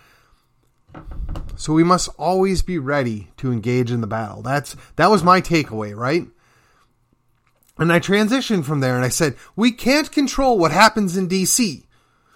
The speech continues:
We have nominal input with what goes on in Austin. We need to face the fact that some of those in charge are just plain evil and they hate us. But beware, violence will only give them what they want.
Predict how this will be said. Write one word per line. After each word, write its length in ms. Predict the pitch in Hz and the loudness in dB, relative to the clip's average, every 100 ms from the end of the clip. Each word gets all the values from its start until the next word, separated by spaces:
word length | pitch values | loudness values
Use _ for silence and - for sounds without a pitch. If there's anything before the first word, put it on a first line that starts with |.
| _ _ | _ _
We 140 | 170 202 | 4 6
have 180 | 247 247 | 6 6
nominal 540 | 262 277 302 311 320 | 4 6 8 8 6
input 420 | 311 294 254 196 | 6 6 8 6
with 180 | 156 170 | 6 4
what 200 | 208 - | 6 6
goes 200 | 208 185 | 6 8
on 200 | 180 185 | 8 6
in 100 | 196 | 4
Austin. 500 | 202 220 - 127 107 _ _ _ _ _ - | 2 0 -2 -10 -12 _ _ _ _ _ 0
We 120 | 208 | 4
need 180 | 285 285 | 6 4
to 80 | 294 | 2
face 320 | 294 302 - | 2 2 2
the 120 | 302 | -2
fact 380 | - 175 196 - | 4 4 4 0
that 180 | 240 - | -4 -2
some 360 | - 202 269 | 4 6 6
of 160 | 294 220 | 4 6
those 300 | 180 190 190 | 6 6 4
in 120 | 233 | 0
charge 440 | - 156 139 175 - - | 2 4 4 2 -2 -2
are 80 | |
just 240 | 226 285 - | 0 0 -2
plain 320 | - 302 285 | 2 2 2
evil 500 | 247 330 285 147 - - | 2 2 2 0 -6 -6
and 160 | 190 | 0
they 140 | 226 233 | 2 2
hate 320 | - 277 233 | 2 2 2
us. 380 | - - - - _ _ _ _ _ _ _ _ _ _ _ - - _ _ _ _ _ | -2 -6 -12 -12 _ _ _ _ _ _ _ _ _ _ _ -20 -20 _ _ _ _ _
But 140 | 139 | -4
beware, 600 | 127 160 220 254 117 - - | 0 4 6 4 2 -8 -10
violence 680 | 139 127 160 233 269 254 - | 2 8 10 10 6 4 4
will 220 | 202 - | 4 4
only 260 | 175 202 247 | 0 2 2
give 220 | 190 196 | 4 4
them 160 | 185 151 | 4 2
what 180 | 143 160 | 2 2
they 100 | 160 | 0
want. 580 | 156 185 131 - - | 0 -4 -4 -12 -20